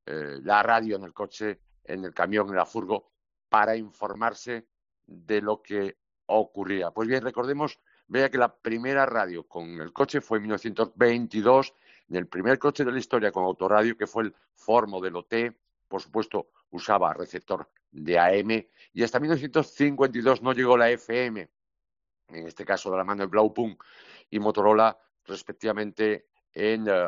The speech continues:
Alemania y Estados Unidos. Pero en España hasta la década de los sesenta los coches no contaban con radio,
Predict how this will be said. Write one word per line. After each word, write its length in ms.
Alemania 760
y 160
Estados 400
Unidos. 380
Pero 140
en 60
España 320
hasta 180
la 160
década 380
de 80
los 260
sesenta 580
los 160
coches 360
no 260
contaban 460
con 180
radio, 340